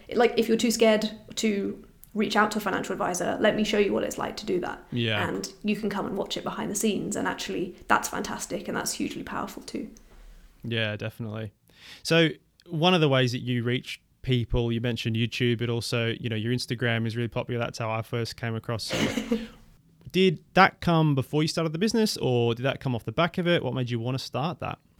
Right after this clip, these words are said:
Speaker 1: Yeah, of course. So Instagram for me was, it was so important to me to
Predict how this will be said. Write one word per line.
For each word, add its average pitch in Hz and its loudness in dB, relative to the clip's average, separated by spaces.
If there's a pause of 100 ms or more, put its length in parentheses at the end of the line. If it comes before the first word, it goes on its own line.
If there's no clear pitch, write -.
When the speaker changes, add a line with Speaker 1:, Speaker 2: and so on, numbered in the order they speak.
(220)
Speaker 1:
Yeah, 202 0
of 214 0
course. 214 4
So 208 4
Instagram 285 4
for 220 0
me 208 2
was, - -4 (1300)
it 233 10
was 269 6
so 277 8
important 233 6
to 208 0
me 196 -2 (220)
to 214 0